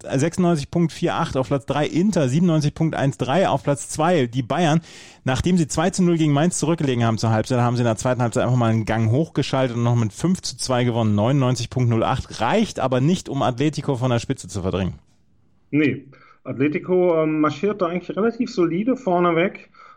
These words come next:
Speaker 2: Äh, in Spanien auch schon klar, äh, auf Meisterschaftskurs. Hier sind natürlich noch die Bayern dabei. Ähm, für die Bayern wird es in den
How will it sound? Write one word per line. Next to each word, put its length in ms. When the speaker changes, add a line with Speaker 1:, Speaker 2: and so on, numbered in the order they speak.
Speaker 2:
Äh, 200
in 120
Spanien 600
auch 160
schon 380
klar, 640
äh, 400
auf 300
Meisterschaftskurs. 1160
Hier 380
sind 140
natürlich 300
noch 120
die 80
Bayern 340
dabei. 380
Ähm, 400
für 100
die 80
Bayern 540
wird 180
es 100
in 100
den 340